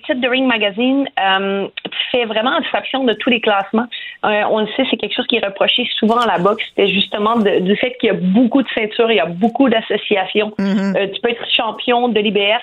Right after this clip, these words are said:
Speaker 1: sans être classé même par la W B C. Donc, euh, c'est souvent difficile de trouver qui est le meilleur boxeur de la catégorie, alors que The Ring Magazine fait abstraction de tous ces classements-là, de tous les champions.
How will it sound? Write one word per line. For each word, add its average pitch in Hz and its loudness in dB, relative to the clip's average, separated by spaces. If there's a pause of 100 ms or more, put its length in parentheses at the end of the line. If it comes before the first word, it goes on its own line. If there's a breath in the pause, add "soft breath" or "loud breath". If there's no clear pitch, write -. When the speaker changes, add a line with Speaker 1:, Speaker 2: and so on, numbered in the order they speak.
(120)
Speaker 1:
sans 220 2
être 214 -2
classé 226 0
même 226 2
par 220 0
la 196 0
W 190 0
B 190 0
C. 262 2
Donc, 220 -2 (420 loud breath)
euh, 214 2 (180)
c'est 262 -2
souvent 254 2
difficile 240 0
de 240 2
trouver 220 0 (140)
qui 233 4
est 240 2
le 214 0
meilleur 202 2
boxeur 202 0
de 233 -4
la - -2
catégorie, 202 0 (300 loud breath)
alors 240 -4
que - -2
The 202 -2
Ring 233 2
Magazine 220 2 (140)
fait 214 0 (100)
abstraction 220 -4
de 226 2
tous 208 -6
ces 220 -4
classements-là, 202 0
de 196 -2
tous - -4
les 247 2
champions. 226 -2